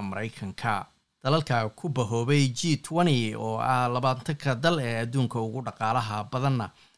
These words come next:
waxa laga fiirsanayaa, gaar ahaan kuwa reer galbeedku ay ka fiirsanayaan, in Ruushku uu ka sii mid noqdo. Balse waxaa jirta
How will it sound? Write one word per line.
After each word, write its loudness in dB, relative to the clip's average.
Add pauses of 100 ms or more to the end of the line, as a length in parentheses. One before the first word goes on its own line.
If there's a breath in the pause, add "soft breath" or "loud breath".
(120)
waxa 0
laga -2
fiirsanayaa, 0
gaar 0
ahaan -4
kuwa -2
reer -4
galbeedku 0
ay 2
ka -4
fiirsanayaan, 0
in -2
Ruushku 0 (100)
uu -8
ka -6
sii -2
mid -4
noqdo. -4 (640 soft breath)
Balse 2
waxaa 2
jirta -4